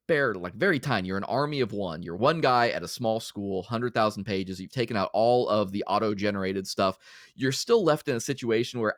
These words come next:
at best, you are forced to touch about a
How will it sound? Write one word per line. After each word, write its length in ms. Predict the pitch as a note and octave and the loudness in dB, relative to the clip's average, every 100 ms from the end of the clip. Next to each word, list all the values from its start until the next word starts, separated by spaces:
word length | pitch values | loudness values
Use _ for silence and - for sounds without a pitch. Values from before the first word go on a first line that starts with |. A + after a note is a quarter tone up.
| - | -4
at 160 | E3 - A2+ - - | -6 -6 -16 -8 0
best, 540 | D3+ A#2+ E2 - - _ _ _ - | 2 2 0 -8 -14 _ _ _ -4
you 220 | A2+ C#3 | 2 4
are 100 | B2+ | 4
forced 300 | C3 B2+ - | 2 -2 -2
to 60 | |
touch 420 | G#2 A#2 - - _ _ | -2 -2 -2 -10 _ _
about 180 | G#2 G2+ | -2 0
a 100 | D#2+ | -2